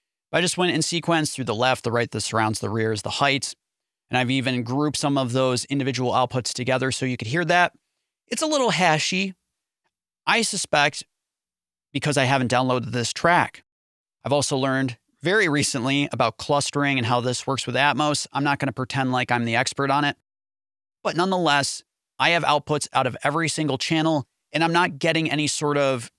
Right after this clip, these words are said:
binaural roomy tone, as far as I can tell, that you hear when you listen with headphones, where you create a virtualized space because of the binaural rendering for Atmos for headphone playback.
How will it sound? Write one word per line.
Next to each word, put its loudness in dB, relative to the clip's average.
binaural 2
roomy 0
tone, -4
as -4
far 0
as -2
I 2
can -2
tell, 0
that 0
you 0
hear -2
when -4
you -2
listen -2
with -4
headphones, -4
where -2
you -2
create -2
a -2
virtualized -2
space -2
because -6
of -8
the -4
binaural 0
rendering 0
for -2
Atmos 0
for -2
headphone -2
playback. -2